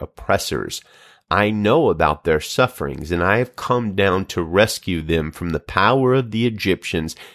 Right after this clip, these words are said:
and to bring them from that land to a good and spacious land,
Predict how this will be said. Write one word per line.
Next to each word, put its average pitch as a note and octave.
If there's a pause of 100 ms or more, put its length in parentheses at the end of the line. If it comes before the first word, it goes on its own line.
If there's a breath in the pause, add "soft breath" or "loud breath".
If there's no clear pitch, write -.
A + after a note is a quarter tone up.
(140)
and F2
to F#2
bring G2
them D#2
from F2
that G2+
land D#2+
to F2
a E2
good G2
and E2
spacious -
land, D2+